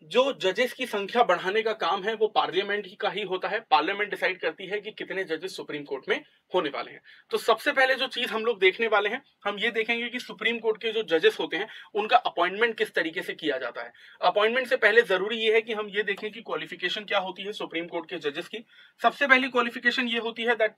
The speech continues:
that person should be an Indian citizen। इसके अलावा या तो उन्हें पांच साल का experience होना चाहिए as high court judge।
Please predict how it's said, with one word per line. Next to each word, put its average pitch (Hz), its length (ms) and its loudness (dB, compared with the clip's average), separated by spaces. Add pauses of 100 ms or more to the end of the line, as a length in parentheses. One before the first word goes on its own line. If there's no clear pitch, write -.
(160)
that 214 120 8 (140)
person 185 280 0 (320)
should 202 200 2
be 214 160 4
an 180 120 -4
Indian 185 300 -2
citizen। 196 280 -4 (560)
इसके - 260 2
अलावा 254 380 6 (800)
या 190 240 4
तो 240 100 -4
उन्हें 226 340 -4
पांच 202 240 6
साल 214 260 4
का 226 200 0
experience 196 580 -8
होना 202 180 -2
चाहिए 202 340 -2 (360)
as 180 120 4
high 170 240 4
court 208 240 -2
judge। 202 220 -4